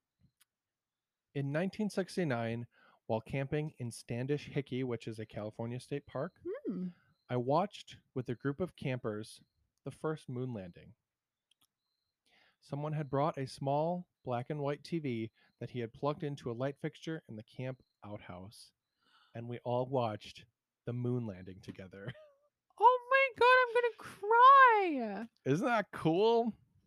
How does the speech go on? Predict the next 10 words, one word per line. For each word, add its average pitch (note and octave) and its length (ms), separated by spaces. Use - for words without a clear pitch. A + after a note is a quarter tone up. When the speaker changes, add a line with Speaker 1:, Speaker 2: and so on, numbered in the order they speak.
Speaker 1:
Oh, A2 180
man. G#2 440
I G#2 60
love G2 260
it. F#2+ 200
Speaker 2:
I F#3 60
can't F3 220
even F3+ 180
imagine. A3+ 560
Speaker 1:
Yeah. G2+ 200